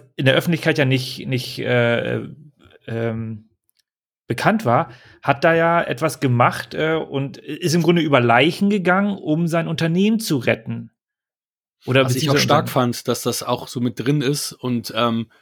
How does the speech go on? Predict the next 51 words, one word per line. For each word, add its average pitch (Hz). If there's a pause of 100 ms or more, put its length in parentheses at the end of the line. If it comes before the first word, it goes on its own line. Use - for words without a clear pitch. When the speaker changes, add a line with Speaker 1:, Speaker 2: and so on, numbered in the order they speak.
(560)
Speaker 2:
für -
die 135
Zeit 156
auch -
gar 139
nicht 165
so -
typisch 135
ist, 117
dass -
da 123
der 113
Hauptcharakter 135
wirklich 127
Dreck 147
am 131
Stecken -
hat -
Speaker 1:
Ja. 117
Speaker 2:
und 127
eben 127
nicht 151 (160)
der 120
Ritter 120
in 117
strahlender 117
Rüstung 110
ist, 151 (300)
sondern 123 (100)
Dreck 165
am 143
Stecken 107
hat. 107
Und 110
das 113
hat 113
Speaker 1:
Mhm. 139
Speaker 2:
mich 170
jetzt 156
auch 170
nochmal, 143
ähm, 135 (340)
positiv 165
überrascht, 135
dass -
ich 120
auch 131
gedacht 123
habe, 120
oh 139
ja, 135